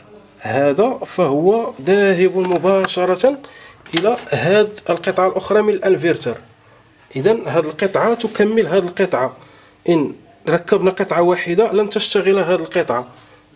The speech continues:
إذن وقع خلل في هذه القطعة، وبالتالي هذه القطعة لن تشتغل، لن تعطينا إضاءة، يعني نصف الإضاءة،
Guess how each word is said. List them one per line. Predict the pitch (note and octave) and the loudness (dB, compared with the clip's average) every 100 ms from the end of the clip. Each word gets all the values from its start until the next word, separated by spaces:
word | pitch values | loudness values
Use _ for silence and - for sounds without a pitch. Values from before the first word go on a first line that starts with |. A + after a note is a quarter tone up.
| - - | -20 -8
إذن | C#3+ G3 G3+ - - _ - _ | 0 2 2 -4 -18 _ -20 _
وقع | E3 G3 F3 D#3+ | 0 2 2 -2
خلل | - D#3+ D#3 | -2 -2 -2
في | - C#3+ | 0 0
هذه | |
القطعة، | C3 - D#3 E3 C4 - - - | 0 -2 0 2 0 -2 -18 0
وبالتالي | G3 F#3+ G3+ - A3 A3 E3+ | 2 2 0 2 4 4 2
هذه | F#3 | 0
القطعة | F3+ G#3+ G#3 A3+ | -2 -4 2 4
لن | A3+ | 2
تشتغل، | - G3 - E3 C3+ B2+ C#3+ | 0 -2 0 -2 -2 -4 0
لن | F#3 | 0
تعطينا | F#3 C#3+ - F#3 G3 E3+ | 0 0 2 2 2 0
إضاءة، | E3 D#3+ C#3+ A#2+ | 0 0 0 -6
يعني | B2+ D3 F#3 | -2 2 4
نصف | F#3 - E3+ | 2 -2 -4
الإضاءة، | D3 D3+ C#3 C3+ | -2 0 0 -2